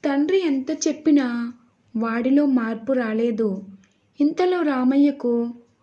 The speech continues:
వార్ధక్యం ముంచుకొచ్చింది. రోజురోజుకు ఆరోగ్యం క్షీణించసాగింది.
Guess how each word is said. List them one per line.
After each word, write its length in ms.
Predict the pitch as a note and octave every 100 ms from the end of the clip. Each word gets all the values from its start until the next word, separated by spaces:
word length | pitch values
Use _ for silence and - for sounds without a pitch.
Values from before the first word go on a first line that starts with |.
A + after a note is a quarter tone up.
| _ _ A#3
వార్ధక్యం 960 | A#3+ B3+ B3+ C4 B3+ A#3+ A3+ A3+ A#3 - _ A3+
ముంచుకొచ్చింది. 1040 | A3+ G#3 B3+ B3 - B3+ A#3+ A#3 G3 - - _ _ _ _ _
రోజురోజుకు 800 | B3+ D4 D#4+ F#4 F#4 C#4+ C#4+ C4
ఆరోగ్యం 600 | A#3+ A#3 B3 C4+ C4+ C4+
క్షీణించసాగింది. 1300 | C4 - A#3 A#3 B3 C4 B3+ A3 G#3 A3+ A#3 A3 G3